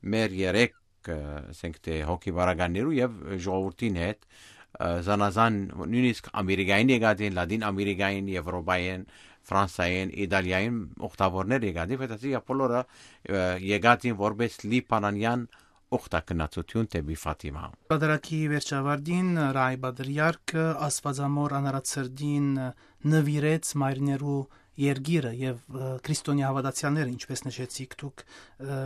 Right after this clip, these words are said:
Speaker 2: քիչ առաջ, կրնայինք նաև մեր, ը, ունգընտիրներուն բացատրել և ասել,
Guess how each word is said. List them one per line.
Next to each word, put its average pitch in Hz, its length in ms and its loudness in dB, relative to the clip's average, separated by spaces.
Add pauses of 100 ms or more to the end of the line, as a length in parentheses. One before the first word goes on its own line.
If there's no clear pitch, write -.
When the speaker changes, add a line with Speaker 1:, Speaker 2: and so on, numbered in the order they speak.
Speaker 2:
քիչ - 260 -6
առաջ, 135 420 0 (420)
կրնայինք 196 540 4
նաև 170 300 4
մեր, 165 260 4
ը, 139 220 0
ունգընտիրներուն 156 760 4 (380)
բացատրել 151 560 4
և 127 140 2
ասել, 139 280 2